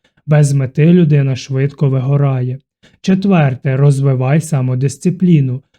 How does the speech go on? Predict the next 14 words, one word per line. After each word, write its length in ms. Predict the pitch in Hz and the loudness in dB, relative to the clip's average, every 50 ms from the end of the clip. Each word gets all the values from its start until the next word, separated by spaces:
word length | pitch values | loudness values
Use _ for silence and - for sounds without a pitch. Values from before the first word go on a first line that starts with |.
| _ _ - | _ _ -2
Маленькі 500 | 151 147 151 151 147 151 143 - 156 135 | 2 2 4 4 4 4 4 2 0 -2
щоденні 640 | - - - 147 135 139 143 143 143 139 139 135 127 | -2 -2 -2 -2 0 2 2 2 2 2 0 0 -2
дії 560 | 123 127 135 143 165 175 175 175 175 180 180 - - _ - | -4 -2 0 2 2 4 4 4 2 0 -2 -6 -12 _ -4
важливіші 840 | 147 139 135 127 135 135 135 127 127 135 160 185 175 - - 202 190 | -2 -2 -2 -2 -2 -2 -2 -2 0 0 0 0 0 -2 -2 -4 -4
за 260 | - - 143 131 131 | -2 -2 -2 -2 -2
рідкісні 800 | 127 127 139 143 147 - - 185 175 180 - - 170 170 170 175 - _ _ | -2 -2 -2 -2 -2 -2 -4 -4 -4 -4 -4 -2 -2 -2 -2 -2 -8 _ _
спалахи 680 | - - - - 135 127 127 127 127 123 - - 147 | -20 -18 -10 -8 -6 -4 -4 -4 -4 -6 -6 -6 -6
мотивації. 920 | 127 127 127 123 - 147 151 160 156 143 131 127 123 - - 139 127 127 - _ _ _ _ _ - | -4 -4 -4 -2 0 2 2 2 2 0 0 -2 -6 -8 -8 -8 -8 -8 -10 _ _ _ _ _ 0
Дисципліна — 1000 | 151 160 151 156 - - 151 123 - 139 131 143 165 185 202 208 202 170 139 - - | 2 2 2 0 0 -2 -2 -2 -2 -2 0 2 4 4 4 2 0 -2 -4 -6 -6
це 200 | - 135 127 131 | -6 -6 -4 -4
не 180 | 131 135 139 | -2 -2 -2
обмеження, 720 | 151 156 151 180 185 165 151 127 135 131 127 127 123 120 120 | 0 0 2 0 2 2 0 -2 -2 -4 -4 -4 -4 -4 -6
а 60 | 120 | -6
свобода. 760 | - - 151 156 160 151 160 160 143 131 123 120 123 135 | -6 -4 -2 0 0 0 0 0 0 -2 -2 -6 -8 -10